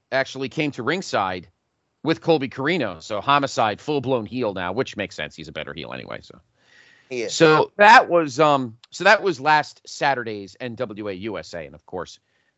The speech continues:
Speaker 1: uh, if you're listening to this right as we, uh, right as, uh, this dropped on Saturday morning, uh, good morning. Uh,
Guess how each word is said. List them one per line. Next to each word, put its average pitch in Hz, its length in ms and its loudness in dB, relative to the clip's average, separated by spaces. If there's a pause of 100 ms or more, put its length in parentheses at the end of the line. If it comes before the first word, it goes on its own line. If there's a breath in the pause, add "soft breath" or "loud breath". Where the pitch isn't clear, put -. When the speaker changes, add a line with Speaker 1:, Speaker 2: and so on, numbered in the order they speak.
Speaker 1:
uh, 87 160 -6
if 87 60 -14
you're 120 100 -4
listening 117 280 -6
to 110 100 -12
this 98 180 -8
right 101 240 0
as 95 160 -6
we, 90 480 -8 (260)
uh, 92 160 -2 (200)
right 98 300 0
as, 87 400 -8
uh, 82 300 -4 (100)
this 101 180 -6
dropped 113 480 2 (640)
on 95 220 -2
Saturday 98 420 -2
morning, 131 400 -4 (500)
uh, 92 140 -2
good 226 160 -6
morning. 151 320 0 (580)
Uh, 95 920 4